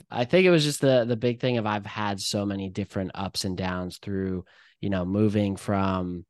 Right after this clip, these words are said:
Pennsylvania to Florida when I just graduated college. You know, none of my family ever left our hometown. Um, so it was something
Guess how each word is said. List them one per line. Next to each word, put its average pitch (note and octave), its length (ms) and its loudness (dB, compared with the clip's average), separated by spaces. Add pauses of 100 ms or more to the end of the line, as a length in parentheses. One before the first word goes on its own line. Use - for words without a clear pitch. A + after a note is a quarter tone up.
(100)
Pennsylvania G#2+ 680 2
to F#2+ 100 -4
Florida G#2 640 0 (340)
when G2+ 680 -2 (120)
I G#2+ 340 0 (240)
just A2 220 0
graduated G#2 520 0
college. C#3 500 4
You G#2+ 60 -6
know, F#2+ 140 -8 (100)
none A2 160 0
of G#2 60 2
my G#2 100 0
family G2+ 400 0
ever G2 160 -2
left G2 240 -6
our F2 80 -4
hometown. F#2+ 580 -4 (340)
Um, F2 480 -2 (280)
so G#2+ 440 2
it B2 140 -2
was A#2+ 220 2
something C#3+ 480 2